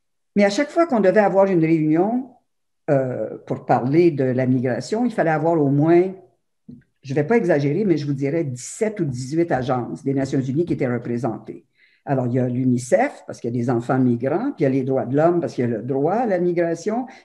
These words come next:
il y a l'O M S, parce que en mi-, la migration et les pandémies, ça va ensemble.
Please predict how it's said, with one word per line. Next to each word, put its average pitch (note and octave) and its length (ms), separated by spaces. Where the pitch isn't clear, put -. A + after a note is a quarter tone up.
il D3 80
y - 20
a C3+ 40
l'O D3 160
M C#3+ 200
S, E3+ 240
parce - 180
que B2 220
en C3 160
mi-, C#3+ 180
la C3+ 140
migration D3 580
et D3+ 60
les C3+ 100
pandémies, C3 480
ça D3 140
va B2+ 80
ensemble. F#3 380